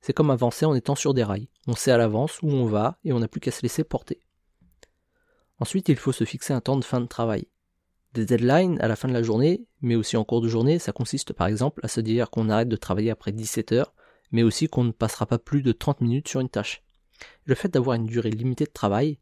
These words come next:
ça oblige à se concentrer sur ce qu'on a à faire, mais en plus ça rend les distractions moins sexy. On sait qu'on a un temps limité pour réaliser notre travail, donc on se concentre sur lui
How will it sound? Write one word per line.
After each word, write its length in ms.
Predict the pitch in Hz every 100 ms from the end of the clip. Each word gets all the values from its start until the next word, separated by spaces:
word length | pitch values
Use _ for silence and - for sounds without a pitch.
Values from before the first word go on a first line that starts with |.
| _
ça 120 | -
oblige 220 | 123 180
à 60 | 135
se 140 | -
concentrer 440 | - - 156 131 165
sur 160 | -
ce 80 | -
qu'on 140 | 131 123
a 60 |
à 40 | 107
faire, 360 | - 123 160 _
mais 200 | 131 123
en 100 | 127
plus 160 | -
ça 160 | 190 117
rend 140 | 117
les 80 | 143
distractions 640 | 123 - 107 - - 156 170
moins 260 | 123 123
sexy. 360 | 139 131 - - - _ _ - _ -
On 80 |
sait 120 | 107 151
qu'on 160 | 123
a 60 | 113
un 100 | 107
temps 200 | - 101
limité 420 | 110 131 120 151
pour 220 | - 117
réaliser 260 | 110 110 120
notre 280 | 147 147 -
travail, 420 | 107 104 101 147 _ _ _
donc 160 | 117 120
on 40 |
se 120 | -
concentre 480 | - - - 131 -
sur 240 | - 147
lui 240 | 107 110